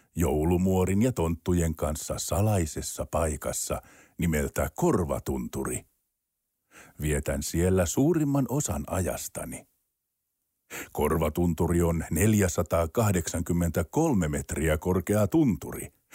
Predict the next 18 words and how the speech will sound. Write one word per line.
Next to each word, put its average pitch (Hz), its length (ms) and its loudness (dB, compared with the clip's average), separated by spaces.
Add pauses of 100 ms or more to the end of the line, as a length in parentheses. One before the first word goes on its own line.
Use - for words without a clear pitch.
(200)
jonka 76 360 0
korvat 90 540 0
toimivat 76 580 0
kuin 73 220 -4
satelliitit. - 1080 -4 (640)
Niiltä 78 420 0
ei 76 240 0
jää 78 180 2 (100)
kuulematta 80 640 0
yksikään 92 840 2
iloinen 82 600 0
naurahdus 76 840 -4 (440)
tai 160 320 2
hiljainen 76 640 2
toive. - 480 -8 (1900)
Kerron 107 480 2
nyt 92 140 4 (160)
elämästäni. - 840 -2